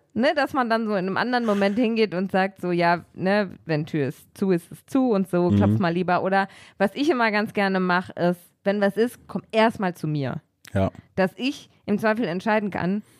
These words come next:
Speaker 1: geht dich das überhaupt was an oder
Speaker 2: Ja, du
Speaker 1: nicht?
Speaker 2: bist so wie das Vorzimmer vom Papst, so ein bisschen so.
Speaker 1: <laughs> Ja, aber gut, wenn ich das halt nicht mitkriege,
Speaker 2: Ja.
Speaker 1: dann ist es natürlich auch schwer, dann nachher nochmal hinzugehen.
Speaker 2: Ja.
Speaker 1: Weil manchmal ist es ja dann, ne, wenn ich dann vorher sage, ja,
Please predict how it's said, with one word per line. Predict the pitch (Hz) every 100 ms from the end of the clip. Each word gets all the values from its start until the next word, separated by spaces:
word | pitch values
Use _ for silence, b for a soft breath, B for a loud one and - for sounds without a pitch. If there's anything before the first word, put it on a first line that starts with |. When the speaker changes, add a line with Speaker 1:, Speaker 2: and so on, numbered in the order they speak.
| b b b
Speaker 1:
geht | 185 214 190
dich | 190
das | 208 185
überhaupt | 151 165 170
was | 160
an | - 165
oder | 156 120
Speaker 2:
Ja, | 117
du | 135
Speaker 1:
nicht? |
Speaker 2:
bist | 147 -
so |
wie | 127
das | 123 120
Vorzimmer | - 127 - 120 127
vom | 110 98
Papst, | 113 107 - -
so | 113
ein | 98
bisschen | 104 107 107 185
so. | 190
Speaker 1:
<laughs> | 247 262 240 277 294 247 240 - - 277 _ _ - B B B B
Ja, | - 208 -
aber | 214 247
gut, | 262 330
wenn | 302
ich | 311
das | - 254
halt | 277 196
nicht | 196
mitkriege, | 247 - - - 175 160 180 262 392 _ _ -
Speaker 2:
Ja. | 104 101 - _ b b b b _
Speaker 1:
dann | 214 233 262 240 _ _ _ _ _ _ _
ist | 226 233
es | 233
natürlich | 247 226 254 -
auch | 214
schwer, | 226 226 233
dann | 233 214
nachher | 220 247 226
nochmal | 233 233
hinzugehen. | 226 240 277 185 156 165 220 110
Speaker 2:
Ja. | 107 -
Speaker 1:
Weil | 226
manchmal | 262 320 254
ist | 277
es |
ja | 277
dann, | 202 220
ne, | 285
wenn | 233
ich | 226
dann | 220 196
vorher | - 240 285 285
sage, | 262 269 277 277
ja, | 247 240